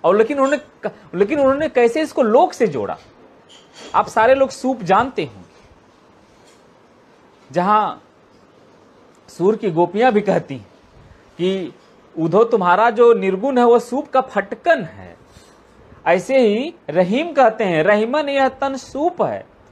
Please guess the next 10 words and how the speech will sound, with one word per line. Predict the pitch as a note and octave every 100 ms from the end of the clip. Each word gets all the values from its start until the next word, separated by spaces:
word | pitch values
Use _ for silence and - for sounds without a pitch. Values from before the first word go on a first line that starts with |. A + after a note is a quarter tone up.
| _ -
लीजे | C#3 F#3+ G3+ C#4+ C#4
जगत | E3+ F3 B3+ A3
पछोर।" | F#3 F3 - F#3 A3 G3+ B2 - _ _ _ _ _ -
जगत | B2+ G3 C#4+ D4
पछोर | C4+ - D#4
मतलब | C#4+ D#4 E4
जगत | G3 A3+ C4+
का | - D4
मूल्यांकन | A3 G3 G3+ A3 D4 D4+
करना, | B3+ F#3 A#2